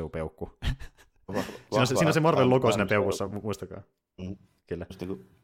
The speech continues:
Speaker 2: mietin silleen, että tuli mieleen Zeuksesta toi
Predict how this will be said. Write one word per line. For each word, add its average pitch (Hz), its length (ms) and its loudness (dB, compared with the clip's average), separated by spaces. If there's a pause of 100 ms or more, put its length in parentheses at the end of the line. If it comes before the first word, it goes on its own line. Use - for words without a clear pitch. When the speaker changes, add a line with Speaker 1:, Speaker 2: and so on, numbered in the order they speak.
(140)
Speaker 2:
mietin 98 340 -2
silleen, 104 280 -6
että - 140 -12 (1600)
tuli 98 160 0
mieleen 87 400 0
Zeuksesta - 560 -2
toi 85 260 -6